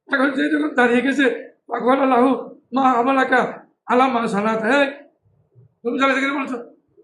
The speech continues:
তোমার প্রতিবেশী কে? তুমি দাঁড়িয়ে থেকে বলছো? আল্লাহ ধরছে কে? তুমি দাঁড়িয়ে বলছো কেন বলো?" "ওয়ালা খাশিয়াতুকা ওয়া মাখাফাতুকা ইয়া রাব্বি।" "আল্লাহ,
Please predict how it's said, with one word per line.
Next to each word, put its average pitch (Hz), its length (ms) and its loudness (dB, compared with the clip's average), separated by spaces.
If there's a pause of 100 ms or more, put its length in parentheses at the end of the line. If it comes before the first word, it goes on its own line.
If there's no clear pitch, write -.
(420)
তোমার 254 260 -2
প্রতিবেশী 262 420 0
কে? - 400 -6 (200)
তুমি 302 140 -4
দাঁড়িয়ে 277 240 2
থেকে 285 200 0
বলছো? - 360 -4 (320)
আল্লাহ 240 220 0
ধরছে 214 280 0
কে? - 120 -6 (480)
তুমি 254 140 -12
দাঁড়িয়ে 247 240 0
বলছো 240 220 -2
কেন 247 160 -2
বলো?" 208 340 -4 (500)
"ওয়ালা 254 520 0 (680)
খাশিয়াতুকা 254 880 0
ওয়া 262 120 -2
মাখাফাতুকা 240 640 0
ইয়া 240 180 4
রাব্বি।" 214 520 -4 (100)
"আল্লাহ, 262 600 0